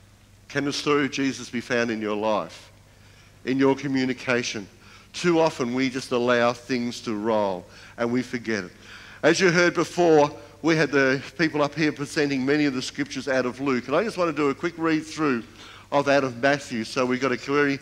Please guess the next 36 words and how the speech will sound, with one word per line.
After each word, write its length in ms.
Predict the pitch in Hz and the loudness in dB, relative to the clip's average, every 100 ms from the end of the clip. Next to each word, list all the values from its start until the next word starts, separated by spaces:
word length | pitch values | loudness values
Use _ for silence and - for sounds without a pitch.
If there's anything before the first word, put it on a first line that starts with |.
| - - - - | -10 -20 -20 -14
clear 460 | - 143 147 139 131 | -2 2 4 4 0
picture. 600 | - - 147 - - 95 - - - - - - | -6 -6 -6 -4 -6 -8 -14 -20 -20 -20 -20 -10
The 80 | 127 | 2
birth 260 | 185 233 | 6 6
of 160 | 214 170 | 6 0
Jesus 520 | - 185 190 131 117 | 2 2 0 -4 -8
took 220 | - 165 - | -4 -4 -4
place 540 | 170 147 123 - - - - - | 2 2 2 -4 -12 -16 -20 -10
in 120 | 135 | -2
this 200 | 151 156 | 0 0
way. 300 | 135 120 104 101 - - - - - - - - - | 2 2 2 -2 -18 -20 -20 -20 -20 -20 -20 -20 -2
His 280 | 151 151 - | 0 0 -2
mother 320 | 143 165 170 | 2 4 4
Mary 480 | 156 151 143 117 104 - - - - | 2 4 4 2 -4 -12 -20 -20 -4
had 240 | 160 151 117 | 2 2 2
been 180 | 131 | 0
promised 560 | 117 - 165 156 147 - | -2 -2 0 2 0 -2
to 100 | 135 | -6
Joseph 480 | 117 123 123 - 123 | 2 2 2 -2 -6
in 100 | 120 | -2
marriage. 580 | 117 110 92 90 - - - - - - - - | -2 -4 -8 -12 -18 -20 -20 -20 -20 -20 -16 6
But 280 | 226 226 - | 6 6 -2
before 560 | - - 240 208 123 120 - - - - - | -4 2 6 6 6 2 -6 -20 -20 -16 2
they 120 | 131 | 4
were 120 | 123 | 6
married, 400 | 117 117 139 185 170 - - - - - | 6 4 4 0 -6 -20 -20 -20 -14 0
Mary 260 | 220 294 | 2 2
realised 520 | 160 151 139 127 131 | 4 4 6 4 2
that 80 | 139 | -4
she 180 | - 170 | -4 -2
was 160 | 160 135 | -2 -4
pregnant 420 | - 208 185 107 | -2 -2 0 -2
by 140 | 117 | 0
the 100 | 113 | 0
Holy 180 | 120 120 | 0 -2
Spirit. 420 | - - 175 107 | -6 -6 -6 -6